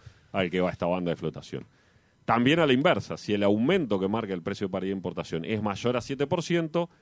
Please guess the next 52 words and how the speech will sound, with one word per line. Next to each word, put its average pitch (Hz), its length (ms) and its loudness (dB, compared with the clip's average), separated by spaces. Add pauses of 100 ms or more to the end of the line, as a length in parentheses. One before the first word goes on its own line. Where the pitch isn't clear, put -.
(400)
el 147 80 6
alza 147 320 4
al 143 100 -2
público 147 440 2
va 135 80 4
a 120 40 0
ser 123 300 -4 (220)
de 135 120 0
solo 110 300 0
siete 92 300 -4
por 78 140 -6
ciento. 69 280 -8
O 73 60 -6
sea, 80 140 -6
si - 140 -10
el 85 380 -6
precio 107 220 -4
de 107 60 0
paridad 117 160 0
de 120 80 0
importación 117 420 0
marca 95 260 -2
que 92 60 -4
los 85 100 -4
combustibles 95 420 -4
deben 98 140 0
subir 123 380 -2
diez 156 240 -2
por 139 180 -4
ciento, 151 400 -4 (560)
el 127 160 2
aumento 120 640 2
no 110 320 2
va 113 80 4
a 95 40 0
ser 104 240 -4
más 95 280 -4
de 95 260 -2
siete 87 420 -4
por 78 160 -4
ciento. 87 480 -6 (320)
Así 90 220 -8
está 95 160 -6
establecido 92 480 -4
en 87 60 0
esta 87 240 -4
nueva 87 180 2
forma 85 320 -4
de 76 60 -6
fijar 78 200 -8
los 80 120 -6
combustibles. 71 500 -10